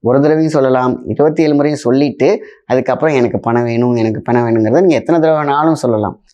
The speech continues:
மனசுக்குள்ள ரீங்காரத்திட்டே போலாம். ஆனா, அதுக்கு ஒரு மூல மந்திரம் இருக்கு. அதான் நாம மந்திரம் சொல்லுவாங்க. So, குபேரன் அப்படிங்கிறது, அஹ், நாமத்துக்கான விஷயத்த நம்ம அழகா சொல்றோம்.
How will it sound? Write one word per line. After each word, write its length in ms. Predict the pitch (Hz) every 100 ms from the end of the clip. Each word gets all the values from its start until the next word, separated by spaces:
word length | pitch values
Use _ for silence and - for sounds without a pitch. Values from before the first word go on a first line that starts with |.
| -
மனசுக்குள்ள 220 | 135 131
ரீங்காரத்திட்டே 800 | 131 123 127 131 123 - 113 123
போலாம். 240 | 123 110 - - -
ஆனா, 180 | - 117
அதுக்கு 260 | 113 117 180
ஒரு 340 | 185 147 127 120
மூல 220 | 139 139
மந்திரம் 340 | 131 120 123
இருக்கு. 460 | 120 117 165 208 - _ _ -
அதான் 220 | 139 180
நாம 400 | 123 117 123 131
மந்திரம் 380 | 113 113 110 110
சொல்லுவாங்க. 400 | 104 101 101 -
So, 260 | - 160 151
குபேரன் 400 | 123 139 151 147
அப்படிங்கிறது, 560 | 135 127 127 196 220 -
அஹ், 260 | 131 110 107 - _
நாமத்துக்கான 760 | 123 127 131 117 110 131 127 120
விஷயத்த 340 | - 123 - 123 - - _
நம்ம 200 | 123 117
அழகா 240 | 113 107
சொல்றோம். 160 | 110